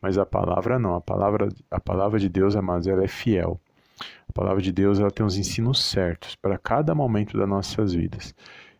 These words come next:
E sabemos que a luz que nós precisamos é os ensinos da palavra de Deus, é os ensinos do Senhor Jesus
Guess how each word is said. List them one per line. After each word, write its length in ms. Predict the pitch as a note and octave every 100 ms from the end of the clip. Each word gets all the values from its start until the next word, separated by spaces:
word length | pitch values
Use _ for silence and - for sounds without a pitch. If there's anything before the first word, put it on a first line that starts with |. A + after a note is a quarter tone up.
| -
E 400 | F#2+ F2+ F2+ F2+
sabemos 480 | - G#2+ G2 G#2 G2+
que 140 | -
a 100 | G#2
luz 400 | G2 G2 A2+ D3
que 140 | - A#2
nós 160 | A2
precisamos 840 | G#2 G#2+ - F#2 F#2 A2+ C3 - - _ _ _ -
é 100 | -
os 140 | G#2 G2+
ensinos 500 | B2 - A2 C3 B2
da 100 | F#2
palavra 380 | - F2+ E2+ F2+
de 120 | F2
Deus, 240 | F2 E2+
é 20 |
os 140 | F2+ F2+
ensinos 680 | G2 - - B2 D3 D#3 A2
do 80 |
Senhor 280 | G2+ - G#2
Jesus 520 | F#2+ F#2+ F#2 F#2+ -